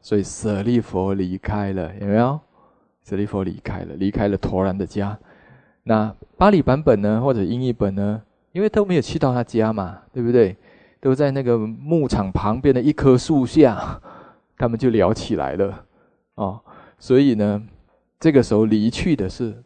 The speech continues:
陀然离去，哦。他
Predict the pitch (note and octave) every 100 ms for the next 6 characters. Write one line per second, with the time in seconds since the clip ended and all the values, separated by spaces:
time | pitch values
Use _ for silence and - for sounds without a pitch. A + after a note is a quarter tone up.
0 | _ - - G2 G#2 G2+ F#2 F#2+ G#2 F#2+
1 | F#2 - A#2 G#2 _ _ _ _ _ _
2 | _ _ _ _ _ G2 E2 A2+ _ _
3 | _ A2+